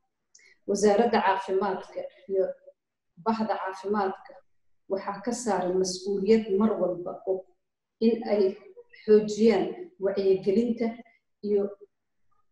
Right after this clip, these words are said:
talabsiinta bulshada Soomaaliyeed. Waxaa habboon in si loo xakameeyo cudurka lagu dadaalo wax walba oo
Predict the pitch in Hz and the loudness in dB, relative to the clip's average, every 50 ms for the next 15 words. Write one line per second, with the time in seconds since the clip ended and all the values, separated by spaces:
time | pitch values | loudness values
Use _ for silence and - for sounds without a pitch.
0 | _ _ - 202 196 196 - - - - - 220 220 226 220 - 202 196 208 208 | _ _ -2 0 0 0 0 -2 -6 -2 4 6 6 6 6 4 0 -6 -6 -8
1 | - - - _ _ _ _ - 208 220 - - - 220 208 190 - - - - | -12 -16 -20 _ _ _ _ -2 0 0 0 2 2 0 0 0 -2 -8 -10 -12
2 | - - 202 185 180 180 175 175 175 180 175 180 180 180 180 - _ _ _ _ | -8 -4 -2 -2 -2 -2 -4 -8 -10 -10 -12 -12 -14 -14 -16 -18 _ _ _ _
3 | _ _ _ _ _ - 202 202 202 202 202 202 202 208 - - 190 196 202 220 | _ _ _ _ _ -6 -6 -2 0 0 0 0 -2 -6 -4 0 2 2 4 2
4 | 214 - - - - _ _ _ _ - 226 233 226 226 226 226 - - - - | 2 -2 -8 -14 -18 _ _ _ _ 0 4 4 6 4 4 2 -2 -10 -16 -18
5 | - _ _ - - 240 226 214 214 220 220 214 220 214 - - 190 190 190 190 | -20 _ _ -2 2 4 6 6 6 4 2 0 -4 -6 -6 -2 2 4 4 4
6 | 190 190 190 - 220 208 196 196 - - 190 190 185 - 208 180 175 196 190 185 | 4 2 0 0 -2 -4 -6 -6 -8 -8 -8 -8 -8 -10 -8 -4 -2 -2 0 0
7 | 190 185 185 202 220 220 214 - - _ _ _ _ _ _ _ _ _ - - | -2 -2 0 -2 -2 -2 -4 -8 -14 _ _ _ _ _ _ _ _ _ -12 -6
8 | 202 202 196 - 202 208 202 196 190 - 202 190 - 202 202 | -4 -4 -4 -4 -2 0 0 0 0 0 -2 -4 -2 -2 -2